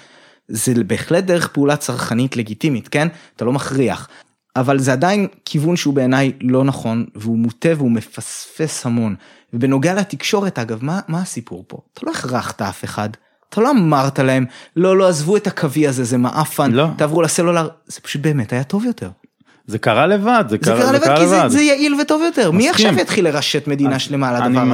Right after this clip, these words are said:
Speaker 2: מסכים איתך כל כך, ומבחינתי עכשיו יזמים שיבואו וייצרו חברות שבמקום לייצר לך פלאפון שהוא מתכלה ואתה זורק אותו, אלא זה פלאפון שאתה לוקח את הרכיבים,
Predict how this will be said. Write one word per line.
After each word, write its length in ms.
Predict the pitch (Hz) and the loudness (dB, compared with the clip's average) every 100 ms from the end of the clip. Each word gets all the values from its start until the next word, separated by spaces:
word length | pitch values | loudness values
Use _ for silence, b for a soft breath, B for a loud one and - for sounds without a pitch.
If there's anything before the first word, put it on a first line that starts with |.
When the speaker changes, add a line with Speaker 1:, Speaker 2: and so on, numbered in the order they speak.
| 117 | -2
Speaker 2:
מסכים 220 | 107 160 | -2 0
איתך 200 | 180 - 165 | 0 0 0
כל 120 | 135 | 0
כך, 220 | 120 160 127 | 2 0 2
ומבחינתי 680 | 127 113 - 117 110 - 156 | -2 -2 -2 -2 -2 0 0
עכשיו 360 | - - 135 | 2 0 2
יזמים 480 | 131 110 113 123 147 | 2 2 2 4 4
שיבואו 600 | 123 120 104 107 151 147 107 110 107 104 B B | 2 2 2 2 2 2 2 2 0 -2 B B
וייצרו 420 | 117 - 131 151 | -10 -6 -2 0
חברות 580 | - 139 110 131 160 147 | 0 -2 0 0 2 0
שבמקום 760 | - 127 117 113 - - 165 165 | -2 -2 0 -2 -6 -4 -2 0
לייצר 260 | 139 165 | -2 -2
לך 140 | 160 - | -2 -4
פלאפון 640 | - 160 165 - 127 107 | 0 2 2 0 -2 -2
שהוא 300 | - 113 110 | -2 -2 0
מתכלה 440 | 110 - 117 151 143 | -2 -2 0 2 2
ואתה 220 | 113 110 | 0 0
זורק 400 | 98 110 180 175 | 0 2 2 2
אותו, 280 | 160 117 90 B B | 0 0 -4 B B
אלא 180 | 131 135 | 0 2
זה 120 | 120 | 2
פלאפון 480 | 127 156 165 160 135 | 2 2 2 2 -2
שאתה 240 | - 113 107 | 0 0 0
לוקח 340 | 104 190 190 | 2 2 2
את 60 | - | 2
הרכיבים, 600 | 143 135 135 113 120 | 0 2 2 2 2